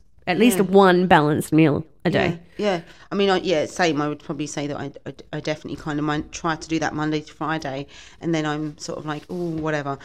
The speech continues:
Speaker 2: Anyway, moving on to the other one, which was screen time. Set boundaries for t-, screen time and encourage outdoor activities. I think most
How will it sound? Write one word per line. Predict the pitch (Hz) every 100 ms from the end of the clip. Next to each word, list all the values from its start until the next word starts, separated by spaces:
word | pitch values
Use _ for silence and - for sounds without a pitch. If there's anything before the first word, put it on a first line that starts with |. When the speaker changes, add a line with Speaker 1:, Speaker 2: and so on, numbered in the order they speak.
| - -
Speaker 2:
Anyway, | 214 214 190
moving | 196 220 214
on | 202
to | 196
the | 185 175 175
other | 175 185
one, | 180
which | 180 -
was | 170
screen | 151 - - 185 196 185
time. | 165 185 175 170 170 -
Set | - 233 -
boundaries | 214 214 185 175 165
for | 165
t-, | 160 -
screen | - 180 170
time | 165 156
and | 156
encourage | 151 - 165 160 - - -
outdoor | 165 - 170 160
activities. | - - 156 - 143 -
I |
think | 170 214
most | 151 160 -